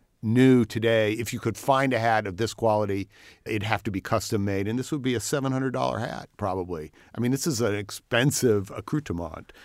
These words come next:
that I am wearing today. I bought it for fifty bucks used. Had it reconditioned a little bit by my guy in Detroit. And this hat is at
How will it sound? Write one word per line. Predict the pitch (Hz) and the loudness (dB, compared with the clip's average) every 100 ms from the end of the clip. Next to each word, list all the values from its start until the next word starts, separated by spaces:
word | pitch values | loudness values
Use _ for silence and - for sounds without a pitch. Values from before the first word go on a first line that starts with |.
| - | -8
that | 104 101 | -4 0
I | 110 | 0
am | 104 101 | 0 -2
wearing | 107 98 92 | -2 -2 -4
today. | 92 82 85 - - | -8 -8 -10 -12 -6
I | 120 | 0
bought | 131 127 | 4 4
it | |
for | 120 110 | 2 -2
fifty | - 131 123 | -2 -2 -2
bucks | 92 92 - - | -2 -4 -6 -12
used. | 120 135 104 90 - - _ _ _ - _ - | -2 -2 -2 -6 -16 -20 _ _ _ -20 _ -6
Had | 113 | -4
it | 107 | -2
reconditioned | 110 127 123 104 104 - 110 107 | 0 0 0 0 0 0 -2 0
a | |
little | 101 110 131 131 | 4 6 6 4
bit | 104 98 110 - | 2 0 -2 -6
by | - 98 | -6 -4
my | 101 98 | -2 -2
guy | 92 92 98 | -2 -2 -2
in | 101 | -4
Detroit. | 92 - 87 - - - - | -4 -6 -6 -6 -12 -20 -8
And | 98 117 | -2 0
this | 113 | 0
hat | 113 110 113 | 0 0 2
is | 107 | 0
at | 117 117 | -2 -4